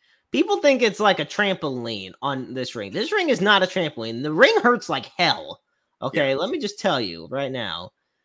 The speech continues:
Speaker 1: Like, if you all really saw what's under this wrestling ring, you'd be like, "How do they bounce off this shit?"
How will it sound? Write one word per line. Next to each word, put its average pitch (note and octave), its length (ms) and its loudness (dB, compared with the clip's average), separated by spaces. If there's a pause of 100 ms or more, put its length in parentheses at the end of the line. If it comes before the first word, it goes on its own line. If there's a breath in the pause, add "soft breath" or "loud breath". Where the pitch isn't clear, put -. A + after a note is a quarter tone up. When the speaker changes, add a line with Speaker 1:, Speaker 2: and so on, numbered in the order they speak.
(160)
Speaker 1:
Like, C#3 200 0
if C#3+ 120 -4
you B3+ 200 2
all C4+ 200 6
really A#3 360 4
saw G3+ 300 0
what's F3 220 0
under E3+ 280 -2
this D#3+ 200 -6
wrestling D3+ 340 -4
ring, D3+ 360 -6
you'd E3+ 260 -6
be F3 140 0
like, C3+ 160 -6
"How - 380 -6
do D#4 80 -6
they A#2 240 -6 (160)
bounce B3+ 360 -4
off - 260 -10
this C2 200 -16
shit?" - 480 -16